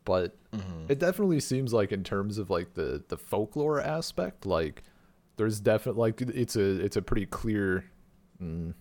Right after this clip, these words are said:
Speaker 1: I guess arc is a, is a fine word to use, from going to, like, Crom Korak, which is, like, I think I, I looked it up at some point. I'm pretty sure it was, like, a bad deity.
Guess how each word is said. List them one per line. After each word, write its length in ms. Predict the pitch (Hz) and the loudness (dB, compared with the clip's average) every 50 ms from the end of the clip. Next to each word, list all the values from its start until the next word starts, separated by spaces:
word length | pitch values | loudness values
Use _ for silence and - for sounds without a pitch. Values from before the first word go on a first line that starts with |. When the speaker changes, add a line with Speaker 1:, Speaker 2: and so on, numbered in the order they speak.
| - - _ _ _ _ _ _ _ _ _ _ _ - - - | -16 -20 _ _ _ _ _ _ _ _ _ _ _ -20 -16 -12
Speaker 1:
I 20 | - | -8
guess 200 | 202 - - - - - - | -6 -6 -6 -8 -10 -8 -6
arc 300 | - 87 87 90 - - - - | -4 -4 -4 -6 -8 -16 -14 -10
is 140 | - 87 80 | -10 -8 -6
a, 120 | 69 80 85 98 - | -6 -6 -8 -10 -10
is 120 | - 90 87 | -10 -8 -8
a 60 | 78 | -8
fine 380 | - - - 85 85 82 87 87 | -6 -4 -4 -4 -2 -2 -2 -2
word 200 | 87 85 87 92 | -2 -2 -2 -4
to 80 | - 90 | -6 -6
use, 340 | 85 80 87 - - - | -6 -6 -6 -8 -8 -10
from 240 | - - - 101 98 101 98 | -12 -8 -6 -4 -4 -4 -2
going 360 | 104 110 110 107 107 101 101 | 0 2 2 2 2 0 -2
to, 200 | - - 104 95 | -4 -6 -8 -6
like, 380 | 90 87 90 87 87 85 - - - - - - - - - _ _ _ _ _ _ _ _ _ _ _ _ _ _ _ | -4 -2 0 0 0 -2 -6 -10 -20 -20 -20 -20 -20 -20 -20 _ _ _ _ _ _ _ _ _ _ _ _ _ _ _
Crom 320 | - - - 143 131 110 104 | -2 4 6 6 6 6 4
Korak, 560 | - - 127 117 90 78 76 85 - - - - - - - - - | 4 4 6 6 6 4 4 2 -2 -4 -14 -20 -20 -20 -20 -12 -4
which 220 | - 101 92 - - | -2 -2 0 0 0
is, 260 | 90 85 85 82 87 | 0 0 0 -2 0
like, 460 | 95 85 82 82 82 80 - - - _ _ _ _ _ _ _ _ _ _ _ _ _ _ _ - - | 0 0 0 0 -2 -4 -8 -16 -18 _ _ _ _ _ _ _ _ _ _ _ _ _ _ _ -6 -2
I 120 | 120 151 | -2 -2
think 540 | - - - 302 330 294 214 - - - - _ _ - _ _ _ - - - | 0 0 -4 -4 -4 -4 -6 -8 -10 -12 -14 _ _ -20 _ _ _ -12 -2 -2
I, 100 | 107 104 104 98 - - | -2 -2 -2 -8 -10 -6
I 80 | 90 95 | -4 -4
looked 320 | 92 98 117 139 - - | -4 -2 -4 -4 -4 -4
it 80 | 92 85 | -2 2
up 180 | 85 82 - - | 2 2 2 0
at 160 | 58 - - | -4 -4 -4
some 220 | - - - 76 - | -6 -8 -8 -8 -6
point. 360 | - - - - - - - _ _ _ _ _ _ _ _ _ _ _ _ _ _ _ _ _ _ _ - | -6 -6 -6 -6 -8 -10 -14 _ _ _ _ _ _ _ _ _ _ _ _ _ _ _ _ _ _ _ -6
I'm 80 | 117 | 2
pretty 200 | 117 - 196 220 | 8 8 10 10
sure 160 | 156 - 135 127 | 8 6 6 6
it 40 | 113 | 6
was, 120 | 113 101 | 6 4
like, 140 | 110 101 92 | 4 4 4
a 100 | - 78 | 4 0
bad 380 | 76 - 82 87 92 110 117 107 | -2 -2 -2 0 2 2 2 2
deity. 420 | 123 123 127 127 127 131 135 131 | 0 0 2 2 0 0 -2 -4